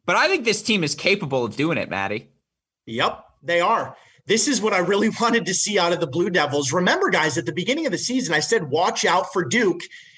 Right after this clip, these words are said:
Speaker 2: This is a different team. I really felt like this was a year where they had an opportunity to make some noise because the A C C's not, it's not the same A C C as it typically is, where Carolina is such a,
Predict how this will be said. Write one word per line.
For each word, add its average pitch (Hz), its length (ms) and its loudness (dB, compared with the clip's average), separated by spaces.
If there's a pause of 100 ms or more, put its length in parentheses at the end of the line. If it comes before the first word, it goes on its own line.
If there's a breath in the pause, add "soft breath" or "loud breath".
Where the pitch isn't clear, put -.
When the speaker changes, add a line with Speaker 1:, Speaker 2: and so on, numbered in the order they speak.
(160 loud breath)
Speaker 2:
This 247 280 2
is 254 160 2
a 214 40 0
different 190 440 0
team. 180 280 0
I 151 240 0 (120)
really 247 280 2
felt 208 440 0
like 156 280 0 (800 soft breath)
this 196 320 0
was 220 180 0
a 208 60 0
year 175 540 0 (180)
where 180 180 -2
they 175 140 2
had 208 300 0
an 202 100 2
opportunity 185 680 -2
to 156 60 0
make 151 220 2
some 143 220 -2
noise 165 340 2
because 165 340 -4
the 156 180 0
A 196 80 2
C 190 200 -2
C's 202 400 -4
not, 170 400 2 (460 loud breath)
it's 220 180 0
not 240 220 2
the 214 80 0
same 175 300 2
A 160 120 2
C 175 180 -2
C 180 240 0
as 147 140 0
it 151 120 -2
typically 165 500 0
is, 156 240 0
where 147 100 0
Carolina 160 680 0
is 127 220 0
such 170 280 0
a, 139 200 -2